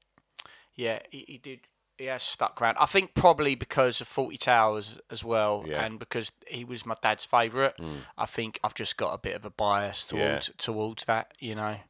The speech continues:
Speaker 1: So yeah, how about you, mate?
Speaker 2: Probably Eric Idle.
Speaker 1: Idle, yeah.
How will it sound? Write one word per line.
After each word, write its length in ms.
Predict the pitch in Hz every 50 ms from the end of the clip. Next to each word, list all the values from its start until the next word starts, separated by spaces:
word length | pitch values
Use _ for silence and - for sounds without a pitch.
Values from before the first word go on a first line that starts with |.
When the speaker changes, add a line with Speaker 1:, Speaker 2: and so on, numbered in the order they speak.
| _ _ _ - - - - - _
Speaker 1:
So 220 | - - - 123 113
yeah, 160 | 110 113 107
how 100 | 104 120
about 180 | 123 123 123 123
you, 140 | 123 117
mate? 240 | 110 113 120 123 - _ _ _ _ - - - - - - - - - - _ - - _ _ _ - - - - - - - - - - - - - - _ _ _ -
Speaker 2:
Probably 360 | - - - 196 202 190 170
Eric 220 | 147 104 90 85 -
Idle. 400 | 104 113 113 107 101 - - -
Speaker 1:
Idle, 420 | 117 113 110 107 104 110 107 113
yeah. 140 | 113 113 113